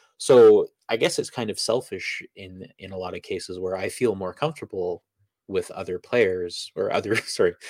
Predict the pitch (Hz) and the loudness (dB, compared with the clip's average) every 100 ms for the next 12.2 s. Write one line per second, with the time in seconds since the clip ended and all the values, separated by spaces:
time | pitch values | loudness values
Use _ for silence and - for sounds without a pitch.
0 | - 113 120 - - - 139 120 117 123 | -4 4 6 4 -2 0 2 2 2 2
1 | 104 98 92 117 - - 113 156 151 123 | 4 0 2 0 -2 -6 -2 4 6 6
2 | - 214 117 104 101 - 123 123 139 135 | 2 0 0 -4 -12 -8 0 2 2 -2
3 | 113 135 147 139 107 - 160 160 110 - | -6 -2 -2 0 -2 0 -4 -4 -12 -8
4 | 98 101 98 - 147 151 139 131 196 98 | -8 -6 -6 -2 -2 -2 -4 -4 -4 -6
5 | 90 90 _ _ _ _ _ _ _ 110 | -12 -20 _ _ _ _ _ _ _ -10
6 | 104 117 196 90 - - 139 - - 98 | -4 0 0 -2 -10 -12 -12 -12 -6 -4
7 | 90 - 143 135 170 139 107 120 127 - | -4 -6 -4 -2 -4 -6 -4 -4 -6 -8
8 | 147 135 131 160 135 110 98 95 101 98 | -14 -12 -10 -10 -10 -10 -10 -12 -14 -8
9 | 113 123 117 104 175 170 120 104 98 92 | -8 -6 -8 -8 -8 -8 -10 -12 -14 -16
10 | 92 92 - _ _ _ 123 117 117 107 | -18 -20 -20 _ _ _ -10 -10 -8 -10
11 | 95 - - 113 87 - 92 92 - 95 | -10 -10 -6 -6 -6 -14 -16 -16 -14 -16
12 | - - | -16 -20